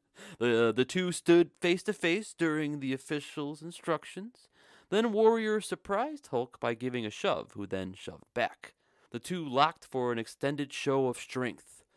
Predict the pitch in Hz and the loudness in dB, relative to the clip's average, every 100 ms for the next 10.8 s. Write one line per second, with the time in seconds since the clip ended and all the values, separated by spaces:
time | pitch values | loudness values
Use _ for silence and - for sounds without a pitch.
0 | _ 113 143 139 117 107 101 107 104 95 | _ -2 0 2 0 -2 -2 -6 -6 -6
1 | 95 - 113 139 113 - 92 90 104 123 | -6 -2 -2 0 -4 -6 -10 -8 -10 -10
2 | - _ _ 135 190 175 160 131 120 117 | -14 _ _ -6 -6 -6 -6 -2 -2 -4
3 | 139 156 135 110 113 131 175 123 - - | -10 -10 -10 -8 -8 -6 -8 -8 -12 -20
4 | - _ _ _ _ - 156 180 196 208 | -20 _ _ _ _ -6 -2 0 0 -4
5 | 214 180 165 151 151 175 208 - 208 247 | -6 -4 -4 -4 -4 -4 -6 -10 -10 -10
6 | - 185 214 _ _ _ _ - 147 151 | -10 -10 -10 _ _ _ _ -6 -4 -4
7 | - 139 143 123 117 110 101 98 104 92 | -6 -6 -6 -4 -2 -2 -4 -6 -6 -6
8 | 78 - _ _ 110 113 123 147 156 143 | -10 -20 _ _ -6 -2 0 2 2 -2
9 | 147 - 127 127 143 - 127 110 120 123 | -4 -4 -2 -2 -6 -8 -8 -6 -8 -8
10 | - 104 247 302 135 123 - | -14 -10 -8 -4 -2 -2 -4